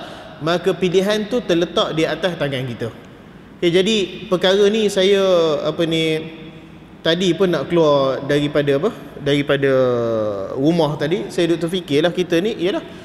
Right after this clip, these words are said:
manusia ni macam-macam jenis orang yang kita jumpa kan. Ada yang merendah diri, ada yang sombong. Tapi saya teringatlah untuk orang-orang yang sombong ni, bila kita teri-, bila kita, uh, fikir balik, saya sendiri fikir balik, naik takut tau. Sebab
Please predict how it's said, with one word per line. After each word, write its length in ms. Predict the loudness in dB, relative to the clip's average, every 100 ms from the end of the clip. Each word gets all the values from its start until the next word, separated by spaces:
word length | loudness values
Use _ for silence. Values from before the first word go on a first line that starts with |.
| -12 -4
manusia 480 | -2 -2 0 2 2
ni 80 | 2
macam-macam 640 | -2 -2 -2 0 0 2
jenis 220 | 2 2
orang 240 | 2 2 0
yang 140 | 0
kita 180 | -2 -2 -2
jumpa 320 | -2 -2 0
kan. 140 | 0
Ada 180 | 0 0
yang 160 | 0 2
merendah 280 | 2 2 0
diri, 240 | 0 0
ada 160 | 0 2
yang 160 | 0
sombong. 400 | 2 0 0 -2 -4 -12 -18 -18 -20 -20 -20 -14 -4
Tapi 160 | 0 0
saya 220 | 0 0
teringatlah 360 | 2 2 2 2
untuk 280 | 2 2
orang-orang 420 | 2 2 2 2 2
yang 60 |
sombong 360 | 2 2 2 2
ni, 320 | 0 -2 -6 -2
bila 220 | 0 0
kita 300 | 0 0 0
teri-, 240 | 0 -4
bila 240 | 0 0 0
kita, 560 | -2 0 2 2 0 -2 -12 -16 -16 -6
uh, 120 | -2 0
fikir 400 | -2 0 2 2
balik, 260 | 2 0 -4 -8 -16 -18 -20 -8
saya 180 | 0 0
sendiri 220 | 2 0
fikir 260 | -2 0 2
balik, 240 | 2 0
naik 160 | 0 0
takut 320 | -2 0 2
tau. 140 | 2 -4 -6
Sebab 300 | -2 0